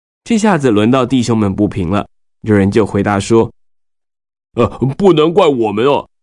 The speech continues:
那个宰相就不断地问咱们家里面的事儿呢，说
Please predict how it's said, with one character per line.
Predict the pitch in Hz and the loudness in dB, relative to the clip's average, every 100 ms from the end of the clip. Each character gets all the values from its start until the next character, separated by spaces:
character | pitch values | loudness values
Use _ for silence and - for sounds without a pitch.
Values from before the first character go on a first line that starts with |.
| - | -2
那 | 226 | 2
个 | 185 | 2
宰 | 156 110 | 2 2
相 | 123 185 165 | 2 2 2
就 | 196 | 0
不 | - 175 | 0 0
断 | 208 175 | 2 2
地 | 147 | 2
问 | 170 165 | 2 2
咱 | 135 160 | 0 0
们 | 190 151 - 143 | 0 -2 -8 -6
家 | 139 190 | 0 2
里 | 170 | 0
面 | 135 180 | 0 0
的 | 151 | 2
事 | 147 | 2
儿 | 180 139 | 0 0
呢， | 120 90 _ - | -2 -6 _ -16
说 | 147 208 202 - | -2 2 2 0